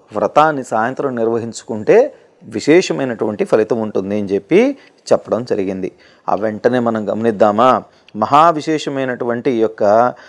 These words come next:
ఆ, శుద్ధ చతుర్దశి వచ్చింది. శుద్ధ చతుర్దశి నాడు గమనిస్తే మనకి వరాహ జయంతి వచ్చింది. ఆ మరుసటి రోజు గమనిస్తే పంతొమ్మిదో తారీఖు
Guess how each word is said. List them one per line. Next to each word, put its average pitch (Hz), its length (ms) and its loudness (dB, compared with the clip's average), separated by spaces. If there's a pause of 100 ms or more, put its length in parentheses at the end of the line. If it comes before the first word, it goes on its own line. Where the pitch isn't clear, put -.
(200)
ఆ, 101 240 2 (540)
శుద్ధ 123 300 2
చతుర్దశి 131 600 0
వచ్చింది. 110 600 -2 (120)
శుద్ధ 110 260 -2
చతుర్దశి 113 580 0
నాడు 107 320 0
గమనిస్తే 113 380 -2
మనకి 120 540 2 (340)
వరాహ 120 440 4
జయంతి 107 400 -6
వచ్చింది. 95 520 -10 (960)
ఆ 110 120 2
మరుసటి 127 500 2
రోజు 117 300 2
గమనిస్తే 131 440 2
పంతొమ్మిదో 131 520 2
తారీఖు 120 680 2